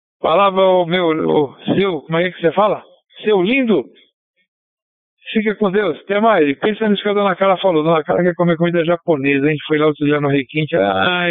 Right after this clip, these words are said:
se a gente recebesse um zap. Tô na mesa, estamos na mesa ao lado e a gente ia ficar tão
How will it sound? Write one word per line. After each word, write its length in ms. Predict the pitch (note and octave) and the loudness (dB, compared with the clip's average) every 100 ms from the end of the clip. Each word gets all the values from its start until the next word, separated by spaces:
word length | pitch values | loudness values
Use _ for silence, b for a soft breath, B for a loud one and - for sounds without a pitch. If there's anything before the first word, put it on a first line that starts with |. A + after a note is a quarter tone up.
| D#3+ | -4
se 100 | E3 | -4
a 20 | |
gente 160 | D#3 D#3+ | -2 -2
recebesse 520 | D3+ D#3+ D#3 D3+ E3 | 0 -2 -2 -2 2
um 140 | D3+ | 2
zap. 260 | D3 D3 C#3+ C#3 - B B - | 2 0 -2 -10 -18 B B -4
Tô 100 | F3 | 0
na 180 | F3 E3+ | 0 0
mesa, 420 | E3+ D3+ F3 D#3+ - | -2 0 -2 -2 -2
estamos 400 | D3+ - F#3 F3 | -4 -2 -2 0
na 140 | E3+ | 0
mesa 240 | E3 E3 D#3+ | 0 0 2
ao 120 | D#3 | 2
lado 280 | D3+ D#3 D#3 | 2 0 0
e 60 | |
a 40 | D#3 | -2
gente 140 | D3 | -2
ia 80 | D3+ | -4
ficar 200 | - D#3 - _ | -2 -4 -4 _
tão 280 | F#3+ G3+ | 0 0